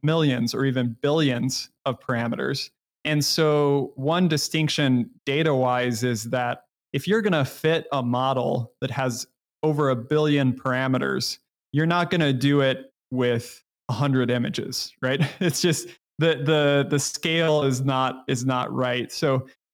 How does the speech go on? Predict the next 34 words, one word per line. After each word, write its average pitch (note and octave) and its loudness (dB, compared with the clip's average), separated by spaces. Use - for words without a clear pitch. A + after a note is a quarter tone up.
generally F3 2
in C#3+ 2
the C3 2
deep C#3 0
learning C3+ 2
world B2+ 2
where B2+ 0
you B2+ 2
have C3 -2
these B2+ 0
larger B2+ 0
models B2 -2
that B2 -2
have A#2+ -6
very C#3+ 2
many C3 0
parameters, B2 -2
you C#3+ 2
need D#3 0
more C#3+ 2
data C3+ 0
in C#3+ 2
order C#3+ 2
to C3 0
properly C3 -2
fit B2+ -4
those B2 -2
parameters. B2+ -4
Whereas C3+ 0
in C#3+ 2
the C3+ 2
machine E3 0
learning C#3 2
world, B2+ 0